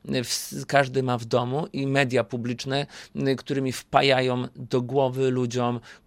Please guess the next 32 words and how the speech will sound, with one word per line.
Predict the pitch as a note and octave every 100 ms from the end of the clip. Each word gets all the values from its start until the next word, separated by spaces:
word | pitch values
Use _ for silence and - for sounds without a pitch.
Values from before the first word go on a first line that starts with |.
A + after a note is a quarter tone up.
| -
kłamstwa, | C3+ C#3 C#3+ - - C#3+ - -
głupoty. | B2+ C3+ C#3+ C#3+ C3+ - D#3 D#3+ - - -
Ja | F3+
dzisiaj | D#3 D3 B2+
się | - B2+
tym, | C3+ B2+ - -
z | -
tym | - C#3+
spotykam. | - C#3 C3 G#2+ A2 G#2 G#2 -
Wczoraj | - - C#3 C#3 C#3
z | A#2+ -
ogromnym | D3 B2 C3 C3 B2+ B2+ B2+ B2+ -
atakiem | B2+ C3+ B2 B2 B2 B2+ B2+
mediów | C3 A#2+ C3 -
publicznych, | B2+ G#2 B2 - C3+ C3 - - -
linczu | B2 B2+ C#3+ D3 - C3
na | B2
mnie. | B2+ C#3 - - -
I |
wie | D3+
pan | C#3
co? | C#3 D3+ - _ _ -
Uwielbiam | C3 C3+ D3 B2+ A#2+
takie | A2+ A2 A#2+
momenty, | A#2 A2+ A2+ A2 A2+ - _ -
bo | B2 C3
wiem, | C#3 D3 F3 G3+ -
że | B2 B2+
wtedy | - C3+ B2+ C3 -
idziemy | B2+ G#2+ A#2 A2+ A#2 - _
w | A#2+
dobrym | A#2+ A#2 A2+ A2+